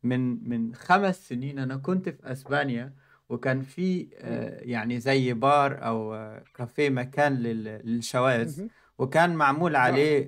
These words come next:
Speaker 1: آه، آه، زي بوستر أو لوحة بأكتر مدن
Speaker 2: نعم.
Speaker 1: في العالم داعمة للشذوذ. وكان في
Speaker 2: نعم.
Speaker 1: مثلا خمس، ست أسامي المدن، كان منهم كولون.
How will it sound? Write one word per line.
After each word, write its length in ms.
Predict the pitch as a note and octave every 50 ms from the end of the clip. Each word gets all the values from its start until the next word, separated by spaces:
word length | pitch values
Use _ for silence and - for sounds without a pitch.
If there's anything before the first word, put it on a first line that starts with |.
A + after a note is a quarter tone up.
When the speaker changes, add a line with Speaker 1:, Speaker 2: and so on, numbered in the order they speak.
| C3
Speaker 1:
آه، 600 | B2 A#2 A2+ A2+ A2 G#2+ A2 G#2+ G#2+ G#2 G2+ - - - -
آه، 120 | A#2 A2+ - - - -
زي 240 | - A#2+ C3+ C3 C3
بوستر 640 | A#2+ - - E3+ F3+ E3+ - - D#3 C#3 C3 - B2+
أو 160 | A#2+ A#2+ A#2+
لوحة 580 | A#2 B2 C#3+ D3+ D3 C#3+ - - B2 C3+ - _ _ _ _ _ -
بأكتر 640 | A#2 C3 - - F3+ F#3 F#3 - - E3+ D3+ C3+
مدن 360 | C3+ C3+ C#3 E3 D#3+ C#3 E3+ E3
Speaker 2:
نعم. 100 | D#3 C#3+
Speaker 1:
في 180 | B2 - B2+
العالم 600 | A#2 A#2+ A#2 A#2 C#3 D#3+ D#3+ D#3+ D#3 D#3+ D#3+ D#3+ - _ _ _ -
داعمة 480 | A#2 C3+ C3 B2 A#2+ C#3+ D#3+ D#3+ D3 C#3
للشذوذ. 640 | B2 A#2 A#2 - - B2+ A2+ A#2 B2 C3+ F3 - - _ _ _ _ _ _ _ _ _
وكان 340 | B2 B2 B2 - D#3 D3+ D3
في 100 | D3+ E3
Speaker 2:
نعم. 100 | D#3 D#3
Speaker 1:
مثلا 300 | D#3+ D#3+ - D3+ C3+ C3
خمس، 360 | C3+ - D3 D3 D3 - C#3
ست 280 | - D#3 C3+ - - C3 B2 A#2+ A2+ -
أسامي 380 | B2+ B2+ - D3+ D3 C#3+ C3+
المدن، 340 | B2+ B2 C3+ C#3+ C#3 G#3 F#3+
كان 320 | F#3 - - F#3+ G3 G3
منهم 400 | F#3 F3 E3 D#3+ E3+ D#3+ D#3+ D#3+
كولون. 480 | - C#3 - C3+ B2 A#2 A2+ G#2+ G#2+ A2+